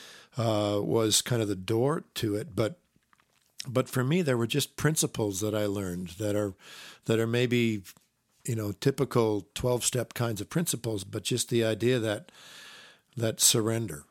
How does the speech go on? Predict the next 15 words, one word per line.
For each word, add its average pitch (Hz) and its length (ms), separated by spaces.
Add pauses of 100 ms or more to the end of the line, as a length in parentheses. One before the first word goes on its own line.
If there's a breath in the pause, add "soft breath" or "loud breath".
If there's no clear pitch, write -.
(280)
right? 107 300
That, 101 360 (260)
that 107 240
I 104 180
can't 120 480
do 98 140
this 82 340 (320)
by 104 160
myself 98 560 (320)
and 107 100
I 104 100
can't 127 340
do 113 100
it 95 80
alone. 90 160